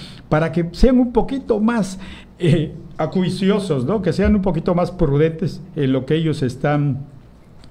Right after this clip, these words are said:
publicitando, en lo que ellos quieren hacerle llegar al elector. Porque con la anuencia de ellos es como transitan estas granjas. Entonces,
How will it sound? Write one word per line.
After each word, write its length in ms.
publicitando, 800
en 140
lo 100
que 80
ellos 240
quieren 400
hacerle 600
llegar 600
al 160
elector. 500
Porque 460
con 160
la 80
anuencia 540
de 180
ellos 280
es 100
como 240
transitan 560
estas 300
granjas. 420
Entonces, 540